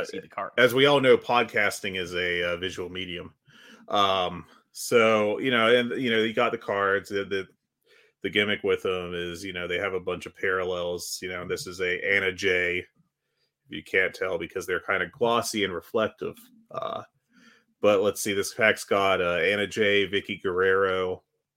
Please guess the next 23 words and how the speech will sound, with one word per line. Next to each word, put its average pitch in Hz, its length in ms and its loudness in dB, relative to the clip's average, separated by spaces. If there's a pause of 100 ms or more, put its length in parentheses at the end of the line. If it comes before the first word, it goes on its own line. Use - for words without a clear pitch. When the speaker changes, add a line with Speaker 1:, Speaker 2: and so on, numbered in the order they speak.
(240)
Speaker 2:
Eddie 104 180 2
Kingston 110 600 -8 (180)
as 101 140 -6
a 98 80 -2
base 95 220 -4
card, 95 420 -6
so - 160 -8
that's 104 220 -12
always 98 260 -12
nice. 98 320 -6
Uh, 90 120 4
Jay 104 280 2
Lethal 101 580 -2 (500)
and 92 220 0
Frankie 110 400 0
Kazarian, 92 640 2
so 90 220 -2
a 90 100 2
rather 92 320 2
mid-card 90 520 -2
as 82 140 -6
hell 90 220 -6
pack. 92 400 -6